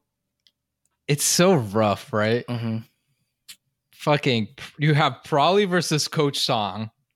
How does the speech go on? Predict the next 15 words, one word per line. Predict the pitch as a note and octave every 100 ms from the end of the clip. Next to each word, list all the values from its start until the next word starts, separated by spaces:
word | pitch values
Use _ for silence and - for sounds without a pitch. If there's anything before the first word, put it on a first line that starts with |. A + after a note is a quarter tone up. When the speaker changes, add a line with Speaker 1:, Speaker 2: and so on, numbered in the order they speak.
| _ C3
Speaker 1:
They're | A#2+
pretty | - C#3+ C#3 B2 C#3+
even | B2 A2 G#2+
on | G#2
that | G#2 G2 F#2
aspect, | G2+ F#2+ - F#2+
Speaker 2:
Yeah. | F#2+ G2
Speaker 1:
right? | G#2 B2 _ _ _ _ _ _ - - _ _
You | C#3+
have | D#3+ C#3
Someday | - E3+ G3 A3+ A#3+
and | F#3+ B2+
Honster. | D3 D3+ C#3+ - A#2+ G2 G#2+ _ _ _ _
They're | A#2
pretty | G#2+ - A#2+